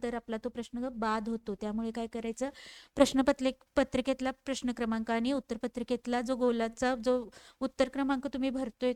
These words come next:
तुम्ही जो गोल भरताय तो बरोबर आहे का चेक करायचं, दोन वेळा चेक करायचं आणि मगच भरायचं. अशा पद्धतीनं तुम्ही काय करा, व्यवस्थित शांत डोक्यानं प्रश्नपत्रिका आल्यानंतर,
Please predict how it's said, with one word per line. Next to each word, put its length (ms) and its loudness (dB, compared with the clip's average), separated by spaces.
तुम्ही 200 2
जो 200 4
गोल 200 2
भरताय 440 -4
तो 60 2
बरोबर 380 0
आहे 120 -2
का 140 -4
चेक 280 -6
करायचं, 320 -4
दोन 180 2
वेळा 180 2
चेक 220 -4
करायचं 280 -2
आणि 100 -2
मगच 440 -2
भरायचं. 380 0
अशा 220 -6
पद्धतीनं 540 -4
तुम्ही 180 0
काय 160 -4
करा, 240 -6
व्यवस्थित 480 0
शांत 460 0
डोक्यानं 480 -2
प्रश्नपत्रिका 680 -2
आल्यानंतर, 640 -4